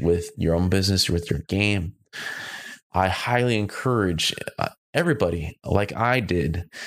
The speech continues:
to start doing that. I wish I had, <laughs> I wish I had the pandemic, uh, when I started doing hi-, side hustle, you know, imagine how much done, how much stuff I, I would have gotten done. But you guys have the opportunity.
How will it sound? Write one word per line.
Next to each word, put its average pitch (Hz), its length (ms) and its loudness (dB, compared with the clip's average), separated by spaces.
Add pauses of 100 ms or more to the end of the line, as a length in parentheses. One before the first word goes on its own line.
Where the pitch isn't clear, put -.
(180)
to 98 540 2
start - 540 0
doing 113 300 2
that. 76 180 -2
I 98 120 4
wish 139 280 2
I 117 80 4
had, 104 500 2 (440)
<laughs> - 360 0
I - 60 4
wish 202 240 4
I 190 60 6
had 190 200 4
the 147 60 -4
pandemic, 180 640 0 (400)
uh, 117 220 4
when 117 160 2
I 117 60 4
started 131 320 2
doing 120 200 4
hi-, 117 200 0
side 143 260 4
hustle, 110 380 4
you 110 120 4
know, 123 320 0 (160)
imagine 120 380 2
how 131 80 2
much 120 300 0
done, 127 320 2
how 117 180 2
much 127 180 2
stuff - 320 2
I, 113 140 4
I - 140 0
would 110 180 4
have 107 80 2
gotten 101 260 2
done. 113 280 2 (440)
But 104 140 4
you 120 160 2
guys 127 200 4
have 110 160 4
the 104 120 0
opportunity. - 800 0